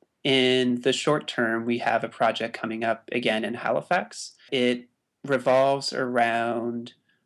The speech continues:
electronics that have been discarded by individuals. Uh, in Halifax,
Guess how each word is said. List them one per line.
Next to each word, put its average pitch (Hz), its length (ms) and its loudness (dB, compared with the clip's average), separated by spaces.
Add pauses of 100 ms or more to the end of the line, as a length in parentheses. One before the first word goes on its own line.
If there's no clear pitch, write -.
(260)
electronics 123 680 0
that 120 180 -2
have 113 360 -6
been 113 320 -6
discarded 113 560 -2
by 113 160 0
individuals. - 920 -8 (560)
Uh, - 80 -2 (120)
in 143 100 2
Halifax, 127 960 0